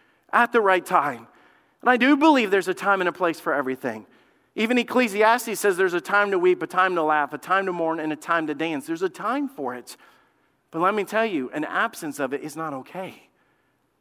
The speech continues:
And sometimes we get so stiff and scared and worried and, and, and technical with what we do.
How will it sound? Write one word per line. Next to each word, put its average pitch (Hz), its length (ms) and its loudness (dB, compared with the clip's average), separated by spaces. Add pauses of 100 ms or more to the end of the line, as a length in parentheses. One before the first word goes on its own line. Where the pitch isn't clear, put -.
(560)
And 185 120 -10
sometimes 220 440 0
we 190 140 -2
get 196 160 0
so 196 460 0 (720)
stiff 233 480 0
and 147 160 -2
scared 208 560 2
and 151 180 -2
worried 208 460 2
and, 143 220 -2
and, 139 180 -2
and 131 200 -6
technical 208 580 0
with 160 180 -4
what 185 200 4
we 180 120 2
do. 185 420 -2